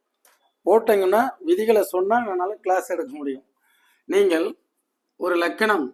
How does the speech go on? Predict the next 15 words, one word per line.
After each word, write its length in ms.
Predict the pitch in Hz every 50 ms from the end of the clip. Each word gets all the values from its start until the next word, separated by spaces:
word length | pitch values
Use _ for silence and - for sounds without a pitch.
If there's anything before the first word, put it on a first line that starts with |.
| _ _ - _ _ _ _ _ _ _ -
மேச 380 | 160 175 196 214 226 - 226 202 190
லக்கணமாக 500 | 170 156 - 185 190 180 180 175 180 185 196 180
இருக்கிறீங்க 400 | 170 - - 165 165 156 156 175 208 262 - - _ _ _ _ _ _ _ _ -
அல்லது 260 | - 165 175 185 208 220 196 165 160
எந்த 160 | 175 220 240 247 226
லக்கணமாக 460 | 196 185 - 208 202 196 185 180 170 170 165
வேணாலும் 340 | 160 156 156 165 185 175 147 147
இருங்க, 200 | 147 143 131 - - _ _ _ _ _ _ _ - _ _ _ _ _ _ _ - 156
உங்களுடைய 460 | 170 202 208 220 202 185 180 165 160 165 180 208 - - _ _ _ _ _ _ _ _ _ _ -
பத்தாம் 400 | 165 - - - 269 262 262 240 202
பாவாதிபதி 580 | 196 196 202 208 208 202 196 190 185 180 170 165 156
நிலைப்பாடு 460 | 156 170 185 196 - - 180 165 151 139 147
தான் 160 | 151 196 226 _ _ _ _ _ _ _ _ _ _ _ _ _ -
சொந்த 260 | 151 160 185 196 214 - -
தொழிலா, 320 | 175 175 170 165 170 185